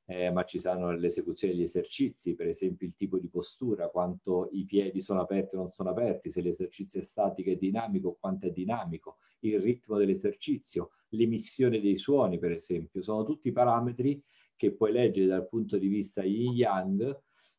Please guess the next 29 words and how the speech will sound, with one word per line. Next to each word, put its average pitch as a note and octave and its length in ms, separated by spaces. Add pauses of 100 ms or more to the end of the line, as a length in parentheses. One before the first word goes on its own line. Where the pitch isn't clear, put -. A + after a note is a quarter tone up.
(140)
e, B2+ 380
eh, F#2 1000 (120)
e B2 320
puoi A#2+ 480
applicare G2+ 640
tranquillamente A2 1200
al, F2+ 340
al E2+ 480
Qigong. - 380 (340)
Quindi, E2 460 (120)
eh, E2+ 480
questo G#2+ 260
sicuramente. E2 920 (400)
Martina A2+ 680
dice G2+ 520
che A2+ 120
il G2+ 180
Twin A2 180
A D#3+ 60
lavora A2+ 300
su G#2+ 140
tutto G#2 160
il G2+ 80
meri-, G2 440
lo G2 120
Shiatsu F#3 380
lavora G2+ 180
sul G2 160
meridiano, D#2+ 640